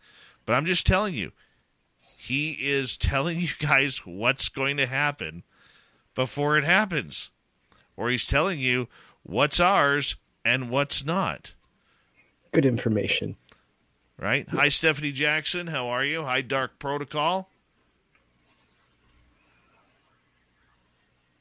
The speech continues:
Speaker 1: So I am gonna pat Random Guy in the back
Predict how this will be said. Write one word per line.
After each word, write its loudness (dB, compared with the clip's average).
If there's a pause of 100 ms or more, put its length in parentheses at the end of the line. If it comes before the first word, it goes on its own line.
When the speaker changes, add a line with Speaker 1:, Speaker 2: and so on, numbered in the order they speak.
(420)
Speaker 1:
So 0
I 2
am 0
gonna 0
pat 0
Random 0
Guy -2
in -6
the -8
back -6